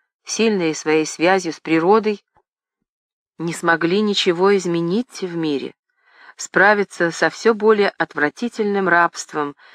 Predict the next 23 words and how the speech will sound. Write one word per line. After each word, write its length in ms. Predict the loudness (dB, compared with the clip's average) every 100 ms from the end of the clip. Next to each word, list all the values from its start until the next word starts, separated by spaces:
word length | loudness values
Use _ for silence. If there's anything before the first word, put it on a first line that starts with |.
| _
и 80 | -2
паразитирующей 920 | 2 0 0 -4 0 0 0 -2 -4
верхушкой 600 | -4 -4 -6 -8 -4 -4 0
общества». 720 | -2 -2 -8 -10 -14 -18 -18 _ _ _ _ _ _ _ _ _ _ _ _ _ _ _ _ _ _ _
«И 140 | 2 4
люди 480 | 6 6 6 4 2
сменили 680 | -2 0 2 2 2 2 2
античное 720 | -2 0 -4 -2 -4 -2 2
рабство 720 | 2 2 -8 -6 2 2 2 _ -6
на 280 | 0 0
феодализм 880 | 0 -2 0 2 2 0 -2 -6 -8 -14 _ 0
и 140 | 2
религиозную 760 | 2 0 4 4 4 4 2 4
ночь 220 | 2 0
Средневековья», 1040 | -4 -4 -2 -2 -2 2 2 2 -2 -8 -12 -20
подхватила 580 | -14 -6 -6 -4 -2 0
Веда. 380 | -2 -2 -6 _ _ _ _ _ _ _ _ _ _ _ _
«Но 140 | -10 -10
что 280 | -2 2 4
же 140 | 4
осталось 560 | 2 2 2 2 -2 0
вам 240 | 0 0
непонятным?» 720 | 0 0 0 -2 0 -2 -2